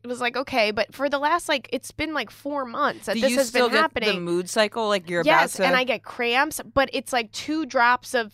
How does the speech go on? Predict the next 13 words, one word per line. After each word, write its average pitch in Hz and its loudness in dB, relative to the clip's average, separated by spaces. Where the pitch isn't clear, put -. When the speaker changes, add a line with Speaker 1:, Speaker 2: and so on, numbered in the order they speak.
Speaker 2:
Weird. 185 -2
Speaker 1:
it's - -2
so 277 4
weird. 214 -6
So 254 4
I'm 254 2
like, 247 -2
if 233 -6
this 349 -2
happens 370 0
again 220 0
next 202 -2
month, 262 0